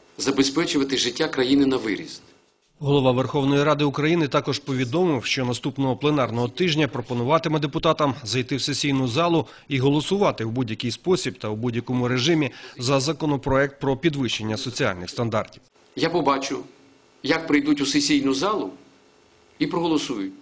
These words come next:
Speaker 1: І ви побачите, чи підтримують прийняття відповідного рішення.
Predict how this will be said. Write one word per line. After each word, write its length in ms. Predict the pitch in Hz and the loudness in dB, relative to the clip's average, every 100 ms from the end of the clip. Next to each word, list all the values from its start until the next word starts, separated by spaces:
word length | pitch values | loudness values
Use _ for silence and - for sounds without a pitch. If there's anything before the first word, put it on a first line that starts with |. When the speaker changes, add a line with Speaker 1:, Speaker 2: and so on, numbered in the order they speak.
| - - | -12 -2
Speaker 1:
І 120 | 151 | 2
ви 120 | 202 | 2
побачите, 460 | 185 151 147 - 139 | 2 0 0 -2 -2
чи 160 | 185 | -2
підтримують 680 | - 185 202 185 143 123 110 - - _ _ _ _ _ _ | -2 -4 0 2 4 2 -4 -12 -20 _ _ _ _ _ _
прийняття 500 | 156 143 143 185 196 | 0 2 2 0 0
відповідного 560 | 147 139 135 156 156 135 | 0 0 -2 0 0 0
рішення. 300 | 104 - | -2 -10